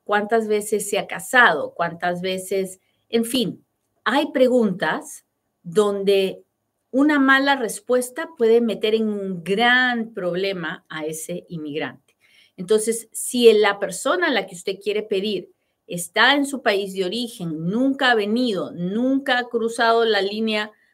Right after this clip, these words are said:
con los Estados Unidos, nunca ha violado ninguna ley, yo soy la primera en decirle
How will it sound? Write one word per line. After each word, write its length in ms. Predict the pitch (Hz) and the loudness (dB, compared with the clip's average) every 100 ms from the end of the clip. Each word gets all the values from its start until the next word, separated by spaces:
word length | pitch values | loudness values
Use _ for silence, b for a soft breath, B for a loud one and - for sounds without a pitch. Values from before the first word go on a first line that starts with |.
| b | b
con 180 | 220 214 | -4 -4
los 200 | 202 196 | -4 -8
Estados 460 | 185 190 196 196 220 | -4 -2 -2 -4 -4
Unidos, 480 | 254 277 170 170 | -2 -2 -2 -4
nunca 400 | 175 180 220 226 | -6 -4 -4 -2
ha 20 | 226 | -2
violado 460 | 208 196 196 196 | -2 -4 -4 -4
ninguna 420 | 190 175 185 190 | -6 -8 -8 -4
ley, 360 | 185 214 262 - _ _ _ _ _ _ _ _ _ _ _ _ _ - - _ _ _ _ _ | -2 0 0 -4 _ _ _ _ _ _ _ _ _ _ _ _ _ -18 -18 _ _ _ _ _
yo 260 | 160 202 | 0 0
soy 180 | 202 262 | 2 2
la 120 | 254 | 2
primera 340 | 233 214 190 190 | 0 0 0 -2
en 80 | 226 | -4
decirle 560 | 262 233 - 160 - | -2 -4 -4 -8 -10